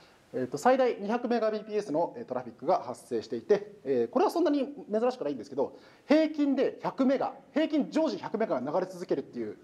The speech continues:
変態的なネットワークでした。で、えーっと、じゃあ三日間で、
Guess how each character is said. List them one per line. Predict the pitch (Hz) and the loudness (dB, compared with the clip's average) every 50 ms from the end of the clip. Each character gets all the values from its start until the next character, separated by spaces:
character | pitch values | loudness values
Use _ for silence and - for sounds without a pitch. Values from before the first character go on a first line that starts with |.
| - - - | -20 -14 -2
変 | 151 202 202 185 | 0 2 2 4
態 | 190 190 | 4 2
的 | 175 180 175 | 2 2 2
な | 170 165 151 | 2 2 2
ネ | 165 170 | 0 -2
ッ | 170 | 0
ト | - 180 | 0 -2
ワ | 143 | -2
ー | |
ク | 135 | -2
で | 120 | -6
し | - - | -6 -6
た。 | 113 - - - - - - - - - - - - - - - - - - - - - - - - - - - - | -8 -8 -8 -12 -18 -18 -18 -18 -18 -20 -20 -20 -20 -20 -20 -20 -20 -18 -18 -20 -20 -20 -20 -20 -20 -20 -20 -6 2
で、 | - 247 - - - - | 4 4 4 2 0 2
え | 202 202 202 196 196 190 190 185 185 185 180 180 180 180 180 175 | 4 4 4 4 2 2 2 2 2 2 2 2 2 0 0 -2
ー | 175 | -4
っ | - | -2
と、 | 185 180 185 | 0 0 2
じ | 180 262 | 2 2
ゃ | 240 | 0
あ | 202 | 0
三 | 196 208 214 | -2 -6 -4
日 | - 330 339 | -4 -4 -2
間 | 240 202 151 | -2 -2 0
で、 | 160 156 123 - | 0 0 -2 -2